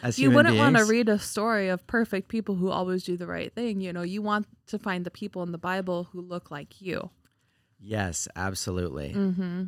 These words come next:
Speaker 1: Absolutely.
Speaker 2: And this is a story of people who look like us, right? It's hard to
Speaker 1: Yeah.
Speaker 2: believe people when they want to forgive us. It's hard to believe people's generosity. It's hard to believe there are no strings attached,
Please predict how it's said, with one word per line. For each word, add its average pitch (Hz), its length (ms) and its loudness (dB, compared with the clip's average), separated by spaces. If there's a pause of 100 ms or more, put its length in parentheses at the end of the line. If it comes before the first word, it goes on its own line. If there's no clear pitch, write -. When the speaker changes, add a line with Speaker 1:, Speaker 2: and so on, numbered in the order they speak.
Speaker 1:
Absolutely. 87 500 -4
Speaker 2:
And 233 120 2
this 285 180 -2
is 285 100 -4
a 302 80 -2
story 262 340 -4
of 254 80 -6
people 254 280 -4
who 247 100 2
look 226 240 -4
like 220 220 -8
us, - 340 -8
right? 190 260 -8 (500)
It's 190 160 -8
hard 196 260 2
to - 100 0
Speaker 1:
Yeah. - 60 4 (280)
Speaker 2:
believe - 140 0
people 202 300 -4
when 185 160 0
they 180 100 -2
want 165 200 -6
to 214 80 -12
forgive 190 360 -10
us. 196 240 -8
It's - 140 -10
hard 190 320 -2
to 208 60 -4
believe 196 360 -6
people's 190 320 -10
generosity. 175 800 -8 (320)
It's - 100 -20
hard 190 180 -2
to 190 60 -6
believe 190 260 -2
there 190 160 -4
are 190 60 -2
no 185 160 -2
strings 190 440 -4
attached, - 680 -8